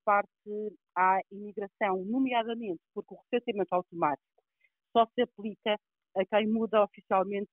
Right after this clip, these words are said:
eh, no cartão de cidadão a morada para o país de acolhimento. Ora, numa altura em que os fluxos migratórios são cada vez mais dinâmicos e incertos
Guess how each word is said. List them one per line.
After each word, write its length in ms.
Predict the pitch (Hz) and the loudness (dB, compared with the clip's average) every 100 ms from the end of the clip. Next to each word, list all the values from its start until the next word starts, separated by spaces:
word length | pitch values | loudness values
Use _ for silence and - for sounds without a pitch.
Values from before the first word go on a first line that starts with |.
| - | -6
eh, 680 | 202 202 196 190 185 180 | -4 -2 -2 -2 -2 -4
no 120 | 180 185 | -4 0
cartão 320 | 196 - 175 | -2 0 -4
de 80 | - | -4
cidadão 420 | 160 156 156 175 - _ _ | -4 0 2 0 -2 _ _
a 60 | 180 | -2
morada 440 | 196 196 190 190 196 | 2 6 6 4 0
para 140 | 196 190 | -2 -4
o 60 | |
país 320 | - 190 214 175 | -2 -4 -4 -4
de 80 | |
acolhimento. 560 | 190 220 220 202 180 151 _ _ - | -8 -4 -2 2 2 0 _ _ 2
Ora, 220 | 202 190 | 4 6
numa 160 | 202 220 | 4 0
altura 220 | 226 247 | 0 -2
em 60 | 240 | -4
que 100 | 220 | -6
os 80 | 220 | -8
fluxos 340 | - 240 - 220 - | -6 -6 -8 -20 -6
migratórios 540 | 226 208 202 170 - | -2 -2 0 0 0
são 120 | - 202 | -4 -2
cada 180 | 196 | -2
vez 160 | 190 175 | 0 0
mais 240 | 180 190 | 2 0
dinâmicos 580 | 175 180 202 202 - 170 - | 0 2 2 2 -4 -8 -2
e 120 | 170 | -2
incertos 520 | 160 226 226 - 156 | 2 4 2 0 -18